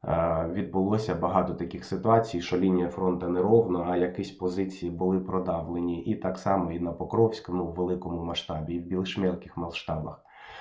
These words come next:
Марс, знаки зні-, зодіака Рак, Рак означає відступати, тому під енергіями Марс на знаки зодіака Рак люди не настроєні воювати, особливо ті, які не мають закалки якоїсь військової.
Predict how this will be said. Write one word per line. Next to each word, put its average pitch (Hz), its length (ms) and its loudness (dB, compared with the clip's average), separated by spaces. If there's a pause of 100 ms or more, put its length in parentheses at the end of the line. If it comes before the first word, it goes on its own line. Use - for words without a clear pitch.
(160)
Марс, 95 260 2
знаки 92 200 2
зні-, 90 420 -2
зодіака 90 600 0
Рак, 113 220 4
Рак 95 200 0
означає 92 460 0
відступати, 87 720 0
тому 92 500 0 (520)
під 87 280 0
енергіями 90 580 4
Марс 90 280 2
на 82 100 -8
знаки 82 360 -4
зодіака 85 500 0
Рак 123 360 4 (380)
люди 95 320 4
не 90 120 2
настроєні 92 600 2
воювати, 87 680 2 (840)
особливо 92 480 0
ті, 107 180 0
які 95 260 0
не 92 100 4
мають 92 320 2
закалки 90 560 -2
якоїсь 80 360 -10
військової. 80 460 -10